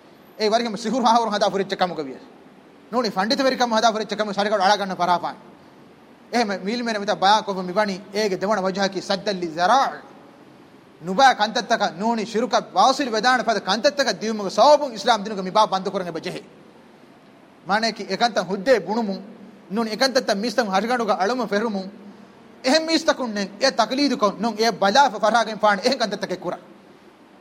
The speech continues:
දැන් මිසාලක හැම එකන් ෆුර්තම්, ෆුර්තම් මරහලා ගුරුවාන් බේනු කොෆාන්.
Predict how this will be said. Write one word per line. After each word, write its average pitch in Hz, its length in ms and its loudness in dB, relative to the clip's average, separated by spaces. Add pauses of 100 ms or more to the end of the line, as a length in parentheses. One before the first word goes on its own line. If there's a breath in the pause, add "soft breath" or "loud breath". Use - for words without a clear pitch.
(260)
දැන් 208 160 -4
මිසාලක 214 380 2 (200)
හැම 208 200 -4
එකන් 220 200 -2
ෆුර්තම්, 208 320 -2
ෆුර්තම් 202 280 -4
මරහලා 226 380 4
ගුරුවාන් 202 300 2
බේනු 233 200 -2
කොෆාන්. 214 340 0